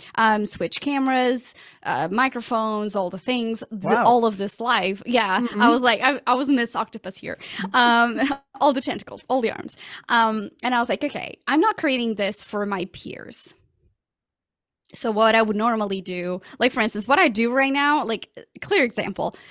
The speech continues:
Speaker 1: like, because I have my si-, what? My sign, for those watching us on the video format, um,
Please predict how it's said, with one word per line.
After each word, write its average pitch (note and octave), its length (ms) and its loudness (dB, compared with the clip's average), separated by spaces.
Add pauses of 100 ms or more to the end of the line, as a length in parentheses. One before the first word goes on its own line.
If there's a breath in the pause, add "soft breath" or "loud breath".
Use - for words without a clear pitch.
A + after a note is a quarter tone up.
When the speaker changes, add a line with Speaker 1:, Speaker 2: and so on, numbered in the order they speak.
(140 loud breath)
Speaker 1:
like, A#3 240 2
because F4 280 2
I G4 60 4
have D4 180 0
my A#3 180 0
si-, - 420 -10 (180)
what? D4 220 -4 (100)
My A3+ 220 -2
sign, G#3 340 -4
for G#3+ 160 -6
those G#3 260 -2
watching G3 440 -4
us G3 200 -4
on G3+ 160 -2
the G3 80 -2
video F#3 280 -4
format, F#3+ 500 -2 (280 loud breath)
um, A3+ 340 4